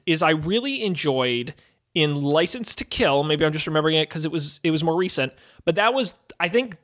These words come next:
the only time they really pull him out into the field, um, and is used as part of Bond's plot. Um, they dress him up in, in, in little outfits and, and he's undercover and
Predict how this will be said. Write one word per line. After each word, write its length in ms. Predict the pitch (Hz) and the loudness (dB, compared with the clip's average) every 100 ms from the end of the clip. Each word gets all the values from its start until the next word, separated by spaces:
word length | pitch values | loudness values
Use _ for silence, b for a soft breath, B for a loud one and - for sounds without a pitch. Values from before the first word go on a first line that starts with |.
| _ | _
the 220 | 170 180 | 0 2
only 320 | 190 302 466 | 2 2 2
time 400 | - 175 143 143 | 2 2 2 2
they 160 | 147 160 | 2 2
really 380 | 151 185 214 196 | 2 0 0 0
pull 300 | - 190 185 | 0 2 2
him 180 | 190 175 | 2 4
out 220 | 160 190 | 2 2
into 240 | 165 165 | -2 0
the 100 | 147 | -2
field, 720 | - - 277 285 92 50 - - _ _ _ _ _ _ _ - | -2 -2 0 2 -2 -8 -18 -20 _ _ _ _ _ _ _ 0
um, 360 | 143 139 139 | 2 4 2
and 140 | 160 156 | 2 2
is 200 | 151 139 | 4 4
used 320 | 214 240 175 | 2 2 2
as 160 | 170 147 | 2 2
part 260 | - 180 180 | 2 2 2
of 200 | 151 - | -2 0
Bond's 440 | 147 151 147 135 | 2 4 4 2
plot. 800 | - - - 190 135 104 - - - _ _ _ _ _ _ _ _ _ _ | -4 -4 2 2 2 -4 -10 -10 -12 _ _ _ _ _ _ _ _ _ _
Um, 280 | 147 139 135 | 0 2 4
they 100 | 143 | 2
dress 260 | 143 151 - | 2 2 2
him 100 | 147 | 2
up 180 | 135 - | 2 2
in, 300 | 131 127 - | -2 -4 -4
in, 300 | 143 131 127 | 0 0 0
in 140 | - 139 | -2 2
little 240 | 135 135 | 2 4
outfits 600 | 180 196 - 196 190 - | 2 2 2 2 2 0
and, 240 | 160 139 131 | 0 0 -2
and 100 | 143 | 0
he's 140 | 139 | 2
undercover 960 | 147 135 127 - 196 185 180 180 180 165 | 2 0 -2 0 2 4 4 4 4 2
and 240 | 135 123 | 2 -2